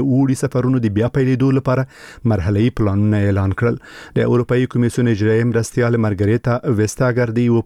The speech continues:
پلان د اعلان پر مهال د دې بلاک د غړو ترمنځ د آزادو او له قید و شرط پرته سفرونو غوښتنه وکړه. په دغه پلان کې په الوتکه کې د ننه د ماسک اغوستل او په اورګاډو کې د واټن مراعاتول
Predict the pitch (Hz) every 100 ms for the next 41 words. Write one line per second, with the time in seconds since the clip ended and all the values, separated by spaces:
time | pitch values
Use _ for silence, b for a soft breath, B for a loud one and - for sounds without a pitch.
0 | - 127 113 104 101 104 110 120 110 101
1 | 92 104 92 98 110 117 104 113 107 104
2 | 95 127 131 127 131 123 139 110 113 131
3 | 127 131 135 147 110 110 101 - 107 -
4 | 147 156 147 147 156 147 151 170 B B
5 | _ 107 - 117 95 95 110 117 110 B
6 | B B B 113 101 104 110 110 - 113
7 | 117 131 107 - 120 - 117 113 107 117
8 | 135 117 101 98 123 147 - 135 139 -
9 | 147 147 147 143 123 143 143 135 120 98
10 | 98 95 139 104 95 92 95 107 101 113